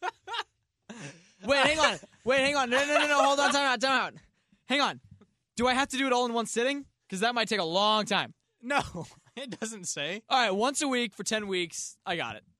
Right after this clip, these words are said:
Speaker 2: Dude, oh my God. I'd be like, "Just ten days in a row, let me <laughs> knock this bitch out." Oh, I couldn't do it.
Speaker 1: I'm gonna need time to
Speaker 2: Isaac,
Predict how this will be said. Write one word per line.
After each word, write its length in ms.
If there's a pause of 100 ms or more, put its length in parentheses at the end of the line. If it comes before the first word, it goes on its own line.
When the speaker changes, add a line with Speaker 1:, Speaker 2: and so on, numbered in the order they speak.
(360)
Speaker 2:
Dude, 500
oh 140
my 180
God. 500 (280)
I'd 180
be 60
like, 180
"Just 200
ten 200
days 280
in 80
a 40
row, 320
let 120
me 120
<laughs> 0
knock 300
this 220
bitch 420
out." 320 (1500)
Oh, 200
I 160
couldn't 280
do 160
it. 140 (220)
Speaker 1:
I'm 80
gonna 180
need 180
time 120
to 80
Speaker 2:
Isaac, 340